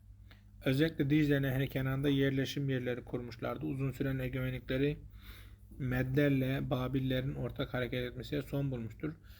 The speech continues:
Hatta Asur kral kendisi içinde olduğu halde sarayını ateşe vermiştir. Kur'an'da bu kavimle ilgili ayrıntılar Yunus suresinde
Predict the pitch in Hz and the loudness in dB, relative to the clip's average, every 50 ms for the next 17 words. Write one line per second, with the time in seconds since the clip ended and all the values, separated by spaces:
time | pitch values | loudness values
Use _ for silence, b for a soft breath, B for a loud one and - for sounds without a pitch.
0 | B B B B 160 151 - - 147 135 - 147 151 147 139 - 151 139 - - | B B B B 2 2 4 2 2 4 6 6 6 6 4 2 0 -2 -2 -2
1 | 139 131 127 123 - - 135 135 135 131 - - 147 135 - - 139 131 131 135 | -2 -2 -2 -4 -4 -2 -2 -2 -2 -4 -6 -8 -10 -8 -6 -4 -4 -2 0 2
2 | 143 147 - - - 131 131 131 127 127 131 127 127 120 107 120 120 120 120 135 | 0 0 -2 -4 -4 -4 -4 -2 -2 -2 -2 -2 -2 -2 -2 -2 -2 0 0 0
3 | 143 151 160 156 - B B B B B B - - 143 139 131 127 131 135 131 | 0 0 0 -2 -6 B B B B B B -4 0 0 2 2 2 0 -2 -4
4 | 127 - - - - 135 127 123 117 120 117 113 - - 107 - - - b b | -4 -6 -6 -4 -2 0 0 0 -2 -4 -6 -8 -10 -12 -14 -14 -14 -18 b b
5 | b b b b b b - 170 165 160 160 165 165 160 151 160 - 156 156 151 | b b b b b b 2 4 6 6 8 6 6 4 2 2 4 4 4 4
6 | 151 147 147 143 143 139 143 156 156 143 143 139 143 139 131 - 135 131 135 147 | 2 2 0 0 0 2 2 2 2 2 4 4 4 2 0 0 -2 0 0 2
7 | 151 139 139 143 147 147 139 - - - - 131 127 123 113 - - 123 123 127 | 2 2 2 2 0 0 -2 -6 -6 -4 -2 -2 0 -2 -4 -6 -8 -6 -2 0
8 | 147 156 160 | 2 2 0